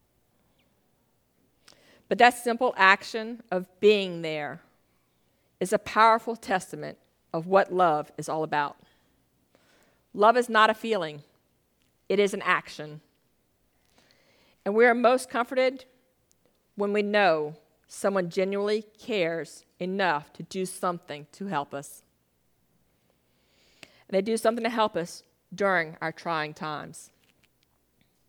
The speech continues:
Whether it's a letter, a card we mail, a phone call, a text, a visit, simply praying for 'em.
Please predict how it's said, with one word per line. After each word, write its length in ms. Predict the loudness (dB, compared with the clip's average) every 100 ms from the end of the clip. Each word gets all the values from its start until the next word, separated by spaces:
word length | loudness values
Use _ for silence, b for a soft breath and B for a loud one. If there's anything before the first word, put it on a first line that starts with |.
| _ _ _ b b b b b 2
Whether 220 | 4 4
it's 120 | 0
a 40 |
letter, 540 | 0 2 2 0 -4 -12 _ _ _ _ _ _ _ _ _ _ _
a 60 | -14
card 420 | -8 2 4 4
we 100 | 2
mail, 560 | 0 0 0 -2 -8 -12 _ _ _ _ _
a 60 | -14
phone 400 | -2 0 0 -4
call, 500 | -4 -2 -2 -4 -10 -20
a 60 | -20
text, 720 | -12 -2 -2 -2 -8 -20 -20 _ _ b b b b b -4
a 100 | -4
visit, 560 | 2 2 4 0 -8 _ b b b
simply 360 | -6 -2 -2 -4
praying 420 | -4 -2 -2 -4
for 320 | -10 -10 -8
'em. 140 | -12